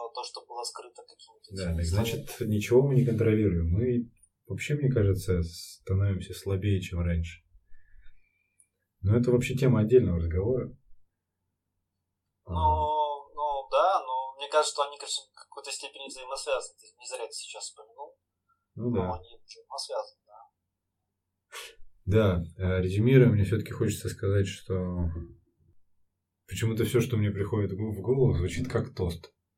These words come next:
Speaker 1: Ну, нормально.
Speaker 2: Так выпьем же за то, чтобы сохранять, сокращать дистанции. И быть в этом движении.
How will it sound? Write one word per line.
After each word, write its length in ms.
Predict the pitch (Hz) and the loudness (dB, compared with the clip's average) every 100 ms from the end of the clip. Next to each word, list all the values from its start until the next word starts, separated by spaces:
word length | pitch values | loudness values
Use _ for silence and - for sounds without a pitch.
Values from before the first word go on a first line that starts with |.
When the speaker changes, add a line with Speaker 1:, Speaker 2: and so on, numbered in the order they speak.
| _ _ _ _ _ _ _ _ _ _ _ _ - | _ _ _ _ _ _ _ _ _ _ _ _ -8
Speaker 1:
Ну, 140 | - - | -2 0
нормально. 480 | - - 139 - - | 0 0 0 -2 -2
Speaker 2:
Так 200 | 107 101 | -2 4
выпьем 360 | 131 139 123 117 | 8 8 8 6
же 100 | 107 | 6
за 160 | 110 | 4
то, 120 | 107 127 | 6 4
чтобы 280 | - 104 | 4 4
сохранять, 600 | 101 95 107 107 107 107 - - 120 - - - - - - - - - - - | 2 2 2 4 4 2 0 -4 -6 -8 -16 -16 -18 -16 -16 -14 -16 -18 -20 -20
сокращать 520 | - 107 117 110 123 107 | -10 0 4 6 6 4
дистанции. 680 | 104 - 107 98 87 85 - - - _ _ _ - - - - - _ - - - _ _ - | 2 2 2 2 -2 -6 -10 -20 -20 _ _ _ -20 -18 -16 -16 -18 _ -20 -20 -20 _ _ -10
И 100 | 90 | -6
быть 260 | 98 117 | 0 0
в 60 | 110 | 2
этом 220 | 104 98 | 0 0
движении. 760 | 92 98 104 101 98 95 95 | 0 0 2 2 0 -4 -8